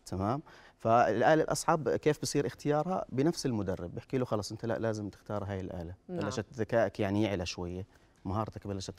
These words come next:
Speaker 1: تصير أحسن يعني.
Speaker 2: نعم. طب سيف، آه، في بعض ال-، يعني مدرسي الموسيقى بيحكوا لك الطفل لازم يبدأ مثلًا بعمر صغير بآلة البيانو تحديدًا،
Speaker 1: نعم.
Speaker 2: بيعطيه أساس السلم الموسيقي والنغمة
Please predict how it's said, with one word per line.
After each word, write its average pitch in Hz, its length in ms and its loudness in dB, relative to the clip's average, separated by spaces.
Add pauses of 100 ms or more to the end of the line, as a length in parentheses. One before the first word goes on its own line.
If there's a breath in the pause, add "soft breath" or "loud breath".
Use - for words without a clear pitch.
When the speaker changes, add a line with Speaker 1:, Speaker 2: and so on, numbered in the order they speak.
Speaker 1:
تصير 95 200 -10 (120)
أحسن - 300 -14
يعني. 180 300 -10
Speaker 2:
نعم. 143 220 -8 (360 loud breath)
طب 170 280 8
سيف، 254 360 4
آه، 190 200 6
في 254 360 2
بعض 220 320 6
ال-، 160 600 2
يعني 156 240 -2
مدرسي 165 500 0
الموسيقى 180 400 -4
بيحكوا 175 260 -2
لك 196 140 -2
الطفل 185 360 -2
لازم 180 340 2
يبدأ 170 280 -4
مثلًا 180 500 -4 (380 loud breath)
بعمر 190 360 6
صغير 185 420 2
بآلة 175 560 2
البيانو 170 420 -2
تحديدًا، 165 540 -4
Speaker 1:
نعم. 202 260 -6
Speaker 2:
بيعطيه 175 440 2
أساس 196 260 0
السلم 165 400 -4
الموسيقي 175 680 -4
والنغمة 147 840 -2